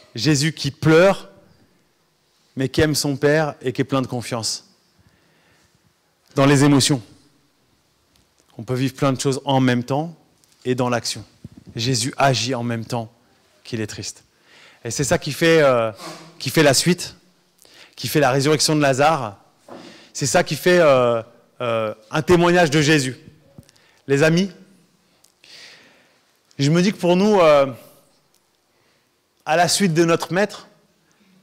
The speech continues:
c'est un, c'est un gros enseignement sur qu'est-ce qu'on va faire de notre vie. Bien sûr,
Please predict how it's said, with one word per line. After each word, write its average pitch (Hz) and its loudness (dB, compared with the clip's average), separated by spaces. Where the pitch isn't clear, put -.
c'est - -2
un, 143 0
c'est 156 -6
un 156 -2
gros 151 0
enseignement 170 -2
sur 175 -6
qu'est-ce - -8
qu'on 147 -8
va 151 2
faire 151 -2
de 147 -2
notre 143 -4
vie. 120 -10
Bien 165 0
sûr, 156 -4